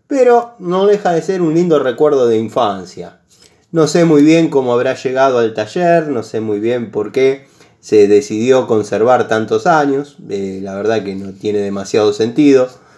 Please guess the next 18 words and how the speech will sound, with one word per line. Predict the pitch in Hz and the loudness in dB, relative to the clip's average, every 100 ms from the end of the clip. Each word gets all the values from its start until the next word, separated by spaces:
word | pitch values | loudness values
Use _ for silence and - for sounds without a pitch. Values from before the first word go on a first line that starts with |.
| _ _ _ | _ _ _
dado | 247 254 208 | 2 4 4
que | 160 160 151 | 4 2 4
había | 147 190 220 | 4 4 2
muchos | 180 220 226 233 202 143 | 2 0 0 -2 -2 -6
y, | 113 104 98 95 101 _ _ | -8 -8 -10 -12 -14 _ _
y | 110 113 160 | -14 -8 -2
estos | 160 160 135 | 0 0 0
se | 127 | -2
fueron | - 131 127 113 | -4 0 0 -2
tirando, | 120 165 151 113 98 | 0 2 2 0 -4
o | 95 | -10
sea, | - 95 | -12 -16
Antonio | 92 120 113 | -10 -8 -6
los, | 95 98 _ | -8 -14 _
los | - 95 | -18 -12
descartaba, | - - 98 104 151 165 156 143 | -12 -8 -4 -2 2 4 4 2
porque | - 104 123 | 0 -4 -4
incluso | 156 214 175 147 - | -2 -2 0 -2 -4